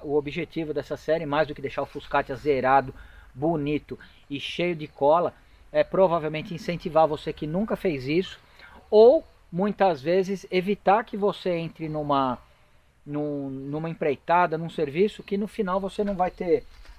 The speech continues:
ou habilidade, ou know-how, ou a ini-, a, a disposição de terminar, e muitas vezes na escolha um pouco mais criteriosa do, do teu carro pra ser a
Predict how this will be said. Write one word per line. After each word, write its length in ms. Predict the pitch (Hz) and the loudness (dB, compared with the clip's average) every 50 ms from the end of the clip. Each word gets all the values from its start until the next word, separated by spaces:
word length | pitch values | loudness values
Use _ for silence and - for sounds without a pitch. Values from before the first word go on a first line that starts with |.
| - - | -12 0
ou 200 | 190 208 233 226 | 4 8 8 8
habilidade, 840 | 185 156 165 165 160 151 131 120 120 147 165 175 170 151 156 160 - | 8 6 2 -2 -2 -4 -4 0 2 4 4 4 2 0 -4 -8 -6
ou 220 | 175 180 196 196 180 | -4 -2 -2 -2 0
know-how, 600 | 170 160 151 139 120 127 139 156 165 175 190 185 | 0 0 0 0 0 2 4 4 4 4 4 2
ou 480 | - 196 208 220 226 220 208 185 156 139 - _ _ _ _ _ _ _ | 4 6 8 10 10 10 8 6 0 -4 -12 _ _ _ _ _ _ _
a 120 | 160 160 165 | -6 -6 -4
ini-, 240 | 165 165 175 185 - | -4 -6 -10 -8 -6
a, 560 | 165 156 151 151 147 143 139 135 131 127 120 113 117 117 - _ _ | -6 -4 -4 -4 -4 -4 -4 -6 -6 -8 -10 -14 -16 -20 -20 _ _
a 120 | 160 165 | -8 -6
disposição 760 | 156 185 208 - - - 202 185 175 175 - - 185 190 196 | -6 -6 -8 -8 -4 -4 -4 -4 -4 -6 -8 -6 -6 -6 -4
de 80 | 175 175 | -6 -6
terminar, 580 | - 175 165 156 160 151 147 156 180 202 202 - _ _ _ _ _ _ _ - | -6 -6 -6 -6 -8 -6 -6 -4 -4 -4 -6 -8 _ _ _ _ _ _ _ -10
e 80 | 196 175 | -6 -4
muitas 440 | 180 202 214 202 220 208 170 139 | -2 -2 -2 0 0 -2 -2 -4
vezes 600 | 143 156 170 180 180 160 151 160 151 - - - _ _ _ _ _ _ | -8 -10 -8 -8 -8 -8 -10 -14 -16 -18 -18 -20 _ _ _ _ _ _
na 180 | 156 165 170 170 | 0 0 0 0
escolha 680 | - - - - 180 185 185 170 165 160 151 139 127 - - - - - | -2 -10 -8 -2 0 2 2 4 4 4 2 2 0 -6 -12 -20 -18 -18
um 80 | 156 - | -18 -8
pouco 380 | - 190 196 185 - - 196 | 0 0 2 2 2 -2 -2
mais 200 | 180 170 165 - - | 0 0 0 0 -2
criteriosa 840 | 196 160 - - 180 170 160 156 151 151 165 175 175 156 143 156 | -6 -10 -8 -8 -6 -2 2 6 8 8 8 8 6 4 2 0
do, 360 | 143 143 151 147 143 135 131 127 | 0 2 2 2 2 2 0 -2
do 120 | 139 147 | -4 -6
teu 240 | - - 165 156 135 | -2 2 4 4 4
carro 480 | - - 156 151 160 160 160 139 143 | 4 2 4 6 6 6 6 4 2
pra 220 | 139 - 143 135 127 | -2 -4 -4 -4 -4
ser 180 | - - 156 | -2 -2 0
a 200 | 143 139 135 117 | 2 2 2 0